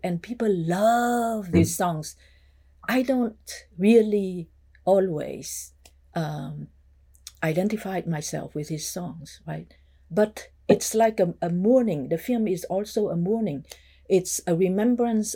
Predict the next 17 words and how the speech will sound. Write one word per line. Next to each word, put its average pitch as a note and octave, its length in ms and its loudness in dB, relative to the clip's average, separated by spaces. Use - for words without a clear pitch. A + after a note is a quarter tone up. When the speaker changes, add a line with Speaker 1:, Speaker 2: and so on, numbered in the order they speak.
Speaker 1:
of, E3 480 -6
uh, D#3 260 -4
a E3+ 100 2
war, G3 500 0
you F3 120 -4
know, E3 320 -2
um, D3+ 380 -10
an, D#3 180 -6
an D#3+ 260 -8
anniversary G3 840 -2
to D#3+ 100 -8
commemorate E3 720 -6
the D#3+ 160 -6
anniversary F3 580 -6
of D3+ 140 -6
a D3+ 80 -8
war. G3 260 -4